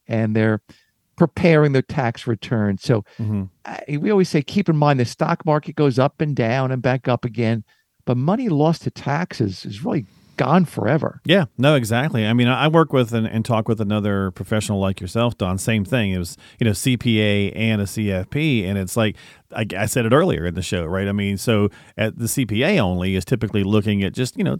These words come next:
Speaker 2: this last year, right? We're going through doing the taxes. But, you know, you have that great unique ability because you're looking not only at that, but you're also looking forward as well. So, uh, you're a complete driver. <laughs> You're looking at the rearview mirror and the, and the windshield. So good job.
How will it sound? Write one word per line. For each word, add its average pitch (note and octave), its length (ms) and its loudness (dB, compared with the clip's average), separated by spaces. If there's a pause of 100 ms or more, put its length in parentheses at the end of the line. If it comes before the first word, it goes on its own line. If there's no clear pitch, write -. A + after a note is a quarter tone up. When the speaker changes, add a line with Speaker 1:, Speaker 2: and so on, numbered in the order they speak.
Speaker 2:
this B2 200 -4
last B2 320 -2
year, G#3+ 240 -4
right? G2+ 180 -2
We're C#3+ 60 -4
going A2 320 -2
through A2+ 200 -2
doing F#2+ 200 -4
the - 80 -6
taxes. - 480 -8 (380)
But, A2 240 2
you A#2 120 -4
know, A2+ 60 2
you A#2 160 2
have D#3+ 220 4
that A#2 180 0
great A#2+ 240 0
unique A2+ 320 2
ability A#2 400 2
because G2+ 320 -2
you're G#2 100 0
looking A2 440 2
not G#2 160 2
only G#2 200 2
at E2+ 120 -4
that, C#3 260 2
but G2+ 140 -10
you're G2+ 120 0
also F2+ 160 -4
looking F2 300 -8
forward E2 400 -6
as D#2 100 -12
well. E2+ 280 -4
So, D#2 320 -8 (360)
uh, F2+ 220 2
you're G#2+ 160 4
a A#2 60 4
complete C3 420 -2
driver. D#2+ 500 -4 (300)
<laughs> - 260 -2
You're F#3 140 4
looking E3+ 260 -2
at F3 80 -2
the D#3 60 -4
rearview D#3 340 0
mirror D#3+ 260 2
and F3 280 2
the, A2 120 0 (280)
and G#3 160 2
the D3 60 6
windshield. F#2+ 500 -2
So F2 160 -6 (100)
good F3+ 140 0
job. - 140 -4